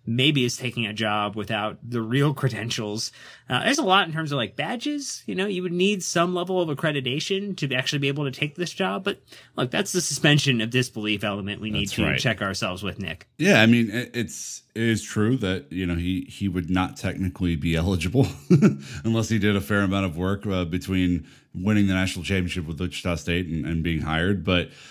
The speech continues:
Speaker 2: uh, I, I love that the opening scene of Ted is that they're on the flight.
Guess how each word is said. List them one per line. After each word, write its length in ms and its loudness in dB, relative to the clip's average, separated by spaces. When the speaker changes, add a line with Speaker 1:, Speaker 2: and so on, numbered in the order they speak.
Speaker 2:
uh, 340 2
I, 240 2
I 80 2
love 480 4
that 180 -2
the 140 -4
opening 400 0
scene 760 -2
of 280 -6
Ted 460 -4
is 340 -8
that 240 -2
they're 120 0
on 140 4
the 80 0
flight. 580 -2